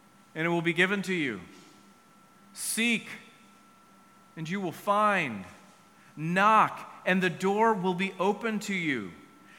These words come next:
Everyone who asks receives. The one who seeks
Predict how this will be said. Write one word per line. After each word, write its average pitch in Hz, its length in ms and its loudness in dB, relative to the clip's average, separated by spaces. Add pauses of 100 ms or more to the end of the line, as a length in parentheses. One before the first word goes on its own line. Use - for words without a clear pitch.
(140)
Everyone 254 440 6
who 247 160 0
asks 208 760 4
receives. 170 1080 -4 (960)
The 175 120 0
one 185 320 2
who 214 160 0
seeks - 760 -6